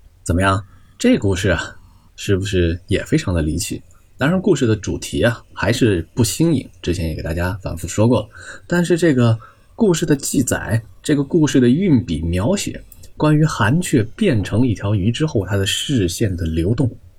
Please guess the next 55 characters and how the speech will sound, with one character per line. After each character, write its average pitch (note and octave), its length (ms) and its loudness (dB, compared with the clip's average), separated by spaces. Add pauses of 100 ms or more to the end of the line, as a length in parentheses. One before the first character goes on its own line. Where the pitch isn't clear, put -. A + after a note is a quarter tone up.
(420)
这 C#4 160 2
个 A2+ 100 2
事 - 140 -6
儿 - 60 -10 (280)
奇 - 300 -4
了。 E2+ 180 -2 (760)
咱 F2+ 160 -2
们 G2 100 0
能 G#2+ 140 2
想 - 180 -2
象 G#2+ 160 2
一 G2+ 80 2
些 G2+ 140 0
经 A2+ 240 4
典 A2 140 2
的 - 80 -6
文 F#2 160 0
学 G#2 100 0
作 G#2+ 160 0
品 C2+ 180 -8
啊， - 220 -12
比 G2+ 60 -10
如 G2+ 160 -8
说 G#2 320 0
像 F2+ 200 -4
日 F#2 120 -2
本 - 260 -8
那 - 80 -8
个 - 220 -8
夏 G2+ 260 0
目 F2+ 220 -2
漱 F2 200 -4
石 E2+ 240 -4
写 G#2+ 160 -2
的 D2+ 120 -6 (240)
《我 E2+ 160 -4
是 - 180 -4
猫》， F#2 220 2 (300)
就 - 120 2
是 B2+ 140 2
以 F2+ 160 2
一 G#2 40 2
只 A#2 120 -4
猫 F#3+ 260 2
的 C#3+ 60 4
口 - 180 -4
吻 D#2 180 -2 (180)
来 E2+ 140 -4
看 G2+ 220 -4
待 F#2 80 0
人 F2 160 0
间 A2+ 100 4
的 G#2+ 120 2
事 - 80 0
儿。 - 120 0